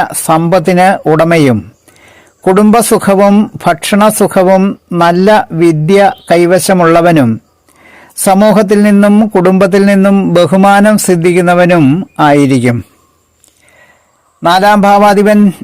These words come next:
മൂന്നാം ഭാവത്തിൽ നിൽക്കുമ്പോൾ ജാതകൻ സ്വന്തമായി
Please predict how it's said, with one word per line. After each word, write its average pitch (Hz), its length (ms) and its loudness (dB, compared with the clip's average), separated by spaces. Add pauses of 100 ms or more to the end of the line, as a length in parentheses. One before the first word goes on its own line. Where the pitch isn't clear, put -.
(120)
മൂന്നാം 202 580 2
ഭാവത്തിൽ 196 580 0
നിൽക്കുമ്പോൾ 175 580 0 (540)
ജാതകൻ 175 540 0 (440)
സ്വന്തമായി 196 760 0